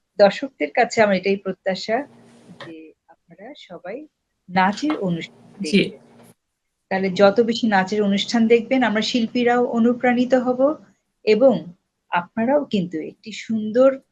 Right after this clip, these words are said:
Speaker 1: শিল্পের সংস্পর্শে আসলে আপনাদেরও মনটা ভালো হবে।
Speaker 2: ভালো থাকবেন। আহ, আর শুধু দর্শক,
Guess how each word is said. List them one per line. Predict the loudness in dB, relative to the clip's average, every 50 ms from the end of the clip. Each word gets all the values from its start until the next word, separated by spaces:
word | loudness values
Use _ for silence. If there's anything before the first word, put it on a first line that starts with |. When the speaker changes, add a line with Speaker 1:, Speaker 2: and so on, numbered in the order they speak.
| _ _ _ _ _ _ _ _
Speaker 1:
শিল্পের | 0 0 4 6 6 6 6 6 4 4 4 4
সংস্পর্শে | 4 0 0 0 0 0 -2 -4 -6 -6 -6 -6 -6 -4 -2 0
আসলে | 0 0 0 -2 -6 -4 -2 -2 -2 -2 -6 -10 _ _ _ _ _ _ _ _ _ _ _ _ _ _ _ _ _ _ 0
আপনাদেরও | 0 0 0 0 0 2 2 2 2 4
মনটা | 2 2 2 0 0 0 -2 -2
ভালো | -2 -4 -6 -6 -6 -6
হবে। | -8 -10 -14 -16 -18 -20 -20 _ _ _ -20 _ _ _ _ _ _ -8
Speaker 2:
ভালো | -2 -2 -2 -2 -2
থাকবেন। | -4 -6 -8 -8 -8 -8 -6 -6 -6 -6 -8 -12 _ _ _ _ _ -4
আহ, | 0 0 2 2 0 -2 -4 -8 -12 -18 _ _ _ _ _ _ _ _ _ _
আর | 0 0 0 0 -4 -8 -10
শুধু | -10 -8 -6 -4 -4 -2 -2
দর্শক, | 0 -2 -2 -4 -4 -6 -6 -6 -6